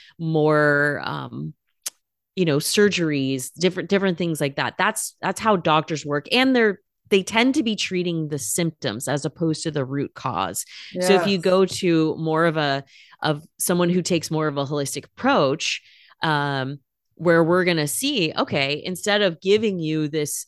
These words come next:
Speaker 1: steroid that's gonna potentially suppress your, your body's immune system and help you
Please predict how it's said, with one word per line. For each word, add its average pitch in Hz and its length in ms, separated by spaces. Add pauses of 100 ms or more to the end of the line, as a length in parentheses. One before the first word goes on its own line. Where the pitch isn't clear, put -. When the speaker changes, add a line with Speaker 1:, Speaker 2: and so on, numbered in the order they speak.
Speaker 1:
steroid 151 880 (240)
that's 165 160
gonna 156 180
potentially 170 580
suppress 147 640
your, 139 320
your 147 140
body's 151 500
immune 156 360
system 151 400
and 143 100
help 185 340
you 156 380